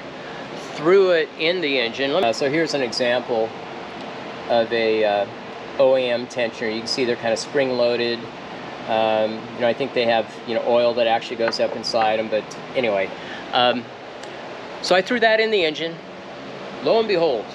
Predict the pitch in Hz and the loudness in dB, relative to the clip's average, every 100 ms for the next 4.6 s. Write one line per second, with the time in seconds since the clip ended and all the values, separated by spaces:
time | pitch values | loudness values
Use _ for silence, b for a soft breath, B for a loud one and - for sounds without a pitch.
0 | - - - - - - - - B B | -14 -14 -12 -12 -12 -12 -12 -10 B B
1 | - 143 151 160 160 143 143 131 127 123 | -4 2 4 4 2 -2 0 2 2 0
2 | 120 117 113 101 - - - - 131 131 | 0 2 2 0 -8 -14 -14 -6 -2 2
3 | 131 120 127 - 165 185 180 165 160 160 | 2 2 0 -2 2 4 6 4 2 0
4 | 165 147 151 143 143 | -6 -4 -2 0 0